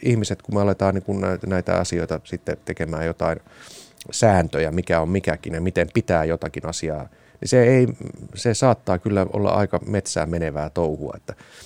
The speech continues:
en minä, siis, mutta, mutta j-, kyllä voima on.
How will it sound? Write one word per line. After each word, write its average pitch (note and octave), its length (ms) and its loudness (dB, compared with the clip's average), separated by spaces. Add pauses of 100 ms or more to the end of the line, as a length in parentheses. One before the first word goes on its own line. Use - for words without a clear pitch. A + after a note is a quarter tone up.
(1300)
en G#2 140 4
minä, G2 480 6 (360)
siis, - 320 -2 (500)
mutta, G#2+ 220 4 (120)
mutta - 280 2
j-, A#2+ 80 8 (160)
kyllä A#2+ 320 8 (1500)
voima B2+ 440 12
on. F#2+ 300 6